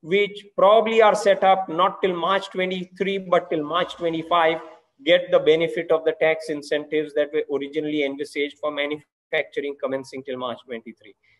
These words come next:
So the second is a thrust on manufacturing, Make in India, and investments, both domestic as well as overseas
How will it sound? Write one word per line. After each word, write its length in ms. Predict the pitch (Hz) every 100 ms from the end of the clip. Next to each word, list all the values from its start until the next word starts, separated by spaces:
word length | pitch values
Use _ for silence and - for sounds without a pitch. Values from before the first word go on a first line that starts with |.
| _ _
So 140 | - 208
the 120 | 196
second 440 | 196 233 285 277 247 -
is 120 | 262
a 180 | 226 220
thrust 360 | - 208 233 - - 196
on 200 | 202 175
manufacturing, 920 | 170 202 196 196 196 - 190 190 170
Make 260 | 156 175 185
in 120 | 175
India, 400 | 170 170 170 165 - - _ _
and 200 | 190 208 208
investments, 880 | 175 185 226 233 240 220 226 233 -
both 400 | 170 190 202 165
domestic 560 | 156 175 190 - 196 196
as 180 | 180
well 140 | 175 170
as 100 | 156
overseas 600 | 147 147 143 131 156